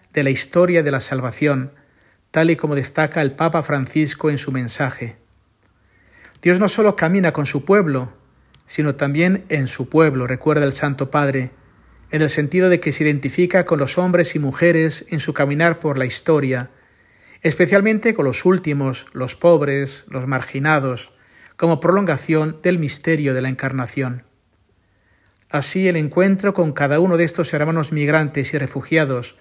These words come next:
es un encuentro cara a cara con el Señor. Cada vez que tocamos su carne, en los más vulnerables, la humanidad no pierde el paso si Él habita cada trazo del camino. "Somos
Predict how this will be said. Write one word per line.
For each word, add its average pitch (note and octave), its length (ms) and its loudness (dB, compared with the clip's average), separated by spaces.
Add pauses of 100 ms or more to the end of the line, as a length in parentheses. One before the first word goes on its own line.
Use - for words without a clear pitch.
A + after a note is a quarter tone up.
(400)
es E3+ 160 0
un G#3+ 80 2
encuentro G#3 640 2
cara F3+ 280 2
a D3 60 -2
cara G3+ 320 0
con D3 160 -2
el C3 120 -2
Señor. B2+ 500 -6 (1000)
Cada D3+ 200 0
vez D#3 180 4
que D#3 160 0
tocamos D#3+ 540 0
su - 160 -6
carne, D#3+ 520 0 (600)
en D#3 100 -2
los C3+ 140 -2
más D#3 160 0
vulnerables, D3+ 840 0 (340)
la F3 100 2
humanidad E3 720 2
no E3 260 -2
pierde F#3+ 340 2
el C#3 120 0
paso D#3+ 480 0
si - 220 -2
Él D#3+ 160 2
habita E3 720 -4 (220)
cada C#3 320 0
trazo D3+ 320 0
del C3 160 -4
camino. A#2+ 480 -8 (1200)
"Somos F3 560 0